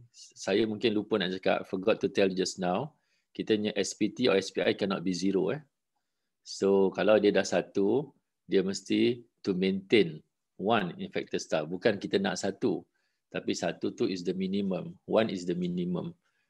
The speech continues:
Dia tak boleh kosong point satu, dia tak boleh kosong. So, kalau you dah sampai satu, uh, hold on. Okey, per one thousand staff.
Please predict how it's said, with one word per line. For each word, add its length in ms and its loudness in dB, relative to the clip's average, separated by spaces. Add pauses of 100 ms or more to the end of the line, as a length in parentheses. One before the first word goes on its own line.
(140)
Dia 80 2
tak 180 0
boleh 140 0
kosong 400 -2
point 160 0
satu, 320 0
dia 80 0
tak 160 -2
boleh 100 -4
kosong. 400 -2 (600)
So, 260 0
kalau 380 4
you 100 6
dah 160 6
sampai 300 2
satu, 640 2 (800)
uh, 400 0 (400)
hold 160 8
on. 100 4 (680)
Okey, 480 4 (240)
per 160 8
one 180 8
thousand 300 6
staff. 340 2